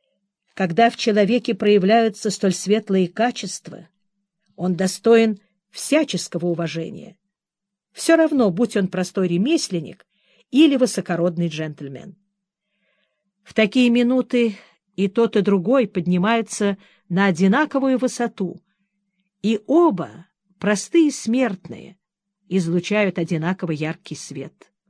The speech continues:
Утомленный напряжением, больной откинул голову на подушку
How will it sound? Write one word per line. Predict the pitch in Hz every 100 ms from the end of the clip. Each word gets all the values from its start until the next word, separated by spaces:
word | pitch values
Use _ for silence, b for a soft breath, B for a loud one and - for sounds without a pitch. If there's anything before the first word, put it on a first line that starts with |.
| _ _ _ _ _ _ _ _ _ _ _ _ _ _ _
Утомленный | - 226 285 285 349 330 311
напряжением, | 277 - 233 208 277 254 233 180
больной | 180 175 214
откинул | 190 - 190 185 165
голову | 170 170 160 147
на | 147
подушку | 165 147 262 - - 262